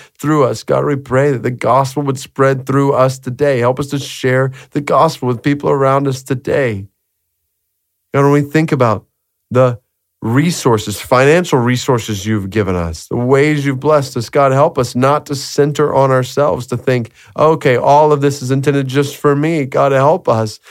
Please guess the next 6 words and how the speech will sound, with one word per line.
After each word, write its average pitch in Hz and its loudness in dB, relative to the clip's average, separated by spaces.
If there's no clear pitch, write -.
to 143 2
think, 165 -4
"How 160 2
can 165 -2
I 170 2
make 143 0